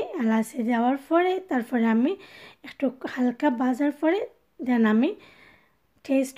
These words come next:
অনুযায়ী লবণ দিছি। তো আপনারা টেস্ট অনুযায়ী লবণ দিবা। আমি ফার্স্ট, উম, একটু ভিডিও, উম, দিতাম পারছি না, কারণ এটা আমি রেকর্ড করছি না, উম, মিস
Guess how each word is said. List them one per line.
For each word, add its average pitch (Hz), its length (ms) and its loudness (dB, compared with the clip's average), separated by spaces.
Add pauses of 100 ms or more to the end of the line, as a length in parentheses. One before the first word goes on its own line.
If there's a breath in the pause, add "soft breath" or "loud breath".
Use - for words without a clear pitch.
অনুযায়ী 294 420 6
লবণ 220 320 2
দিছি। - 260 -8 (500 soft breath)
তো 302 80 0 (180)
আপনারা 277 360 4 (160)
টেস্ট 262 240 2 (100)
অনুযায়ী 247 340 4 (100)
লবণ 240 320 2
দিবা। 247 300 0
আমি 277 120 0 (120)
ফার্স্ট, 277 380 -2
উম, 247 680 2
একটু 262 160 -4 (180)
ভিডিও, 247 280 2 (680 loud breath)
উম, 254 200 4 (140)
দিতাম 262 320 2
পারছি 254 360 -2
না, 247 60 4 (140)
কারণ 247 260 4 (120)
এটা 262 200 0
আমি 240 120 4 (100)
রেকর্ড 254 380 0
করছি 247 360 -2
না, 240 60 2 (300)
উম, 233 220 4 (120)
মিস 247 180 2